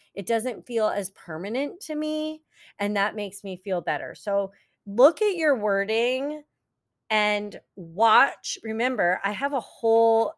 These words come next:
podcast episode. Uh, episode number sixty-nine is Our Words Matter. And, um, that,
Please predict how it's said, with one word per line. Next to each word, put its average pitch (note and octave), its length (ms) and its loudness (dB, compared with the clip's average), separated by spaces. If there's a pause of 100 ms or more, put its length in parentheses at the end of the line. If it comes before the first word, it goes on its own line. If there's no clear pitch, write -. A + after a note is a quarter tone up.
(220)
podcast F#3 480 0
episode. D#3 640 -6 (440)
Uh, F#3+ 120 0 (160)
episode A3+ 480 -4
number G#3 200 -6
sixty-nine G3 1160 -8 (320)
is G#3 160 -6 (120)
Our G3 260 2
Words G3 420 -4
Matter. C#3+ 540 -10 (1300)
And, F#3 640 0 (460)
um, E3 520 2 (500)
that, F3+ 400 0